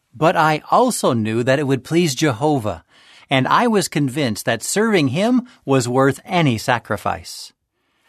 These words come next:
Michael appreciated the value of the truth he had found,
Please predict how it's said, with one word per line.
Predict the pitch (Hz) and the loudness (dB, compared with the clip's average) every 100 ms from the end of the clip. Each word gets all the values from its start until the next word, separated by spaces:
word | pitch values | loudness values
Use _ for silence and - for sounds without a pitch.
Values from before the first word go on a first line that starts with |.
| _ _ _ | _ _ _
Michael | 113 127 190 220 220 185 | -2 2 2 0 -2 -2
appreciated | 117 - - 151 151 - 143 143 110 | -2 -4 0 0 0 -2 0 0 -2
the | 107 | -4
value | 92 104 135 127 123 | -2 0 0 2 0
of | 98 | 0
the | 104 | -4
truth | - 120 113 | -4 -2 -2
he | 110 | -4
had | 98 98 | -6 -6
found, | - 95 85 - | -6 -8 -10 -18